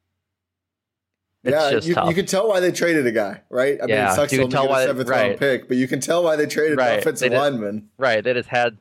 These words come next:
Speaker 1: they just have so much depth there that it's tough.
Speaker 2: They, they did what I do on Madden before cut day when you're like, "Oh, I'm not gonna cut a seventy overall. Somebody will give me a sixth rounder for this guy." They, they actually
Speaker 1: Right.
Speaker 2: did. And it's a smart thing to do, right? Why give a guy
Speaker 1: Right.
Speaker 2: away for free?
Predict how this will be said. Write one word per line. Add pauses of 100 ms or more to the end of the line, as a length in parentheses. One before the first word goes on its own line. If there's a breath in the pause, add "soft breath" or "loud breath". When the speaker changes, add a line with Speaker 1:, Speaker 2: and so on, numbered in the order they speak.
Speaker 1:
they
just
have
so
much
depth
there
that
it's (920)
tough. (340)
Speaker 2:
They,
they
did
what
I
do
on
Madden
before
cut
day
when
you're
like,
"Oh,
I'm
not
gonna
cut
a
seventy
overall.
Somebody
will
give
me
a
sixth
rounder
for
this
guy."
They,
they
actually
Speaker 1:
Right.
Speaker 2:
did.
And
it's
a
smart
thing
to
do,
right?
Why
give
a
guy
Speaker 1:
Right.
Speaker 2:
away
for
free?